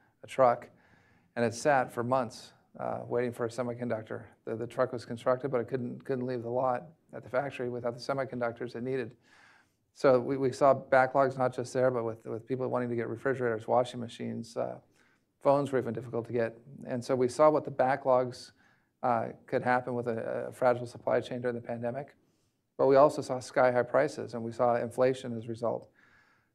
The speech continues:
Now, not surprisingly, given the importance of semiconductors, the C C P, the Communist Party of China, has sought to dominate the market. And not just the market for the super advanced three and four nanometer semiconductors,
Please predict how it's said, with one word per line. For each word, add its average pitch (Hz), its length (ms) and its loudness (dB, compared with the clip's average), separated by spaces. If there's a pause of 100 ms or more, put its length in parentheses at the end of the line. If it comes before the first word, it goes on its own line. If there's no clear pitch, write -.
(140)
Now, 123 380 2 (680)
not 156 200 8
surprisingly, 151 560 4
given 131 200 0
the 131 80 0
importance 135 600 2
of 113 100 -8
semiconductors, 120 920 -6 (260)
the 123 80 -4
C 147 180 0
C 139 160 -2
P, 123 180 0
the 131 100 0
Communist 127 320 -4
Party 123 180 2
of 120 60 -4
China, 120 340 -4 (440)
has 120 120 -6
sought 139 160 6
to 135 80 -4
dominate 123 400 2
the 123 40 -4
market. 113 440 -6 (560)
And 131 120 -2
not 147 160 4
just 185 200 -4
the 160 60 -4
market 143 280 0
for - 80 -6
the 123 100 -2
super 139 280 -2
advanced 120 540 -2 (120)
three 135 160 -2
and 131 100 -2
four 123 160 -2
nanometer 120 600 -2 (120)
semiconductors, 117 840 -6